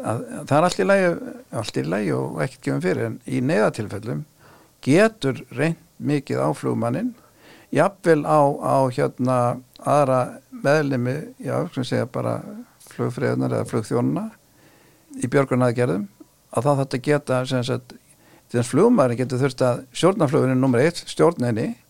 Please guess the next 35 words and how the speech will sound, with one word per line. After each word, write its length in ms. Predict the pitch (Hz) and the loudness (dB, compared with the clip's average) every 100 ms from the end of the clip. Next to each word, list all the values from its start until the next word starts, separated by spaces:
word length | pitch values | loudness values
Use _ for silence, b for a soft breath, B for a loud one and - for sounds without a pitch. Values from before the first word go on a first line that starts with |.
| _ - | _ 0
hann 200 | 156 170 | 0 2
þarf 220 | 165 147 | 2 2
að 80 | 139 | 0
geta 240 | 135 135 127 - _ _ | 0 0 0 -4 _ _
talað 300 | 151 180 147 | 2 4 4
við 80 | 131 | 2
farþegana, 380 | 113 117 113 156 190 b b b - | 0 -2 -4 -6 -8 b b b -4
hann 160 | 135 170 | 0 2
þarf 160 | 170 | 2
að 120 | 156 147 | 2 0
geta 280 | 135 139 127 - 139 | 0 0 0 -2 0
lesið 440 | 143 147 135 127 127 | 0 2 0 0 2
neyðarlistan 680 | 147 131 117 117 127 - 127 | 4 4 2 -2 -2 -2 -2
eða 140 | 120 | -2
sem 120 | 127 113 | -4 -4
sagt 180 | 123 127 | -6 -2
farið 360 | 127 123 123 | -2 0 -2
yfir 160 | 120 123 | -2 -4
neyða-, 380 | - 135 131 127 | 0 2 2 2
neyðar, 440 | 127 135 131 123 117 - | 2 4 4 2 -2 -6
hérna, 380 | 127 127 127 123 135 | -6 -2 -2 -2 0
leiðbeiningarnar 720 | 135 143 139 127 131 147 185 - b b - | 2 2 2 0 -2 -4 -6 -10 b b -4
og 140 | 123 | 2
hann 140 | 156 165 | 2 0
getur 180 | 160 | -4
þurft 140 | 151 151 | -4 -4
að 60 | - | 0
tala 180 | 156 156 | 0 0
við 120 | 151 | -2
flugstjórn. 380 | 233 - - - _ 226 - - | -6 -4 -8 -10 _ -20 -20 -2
Þetta 240 | 170 170 151 | 0 0 0
gerir 180 | 156 131 | 2 2
ekki 140 | 123 | -2
maður 300 | 143 147 123 | 0 2 2
sem 160 | 139 | -2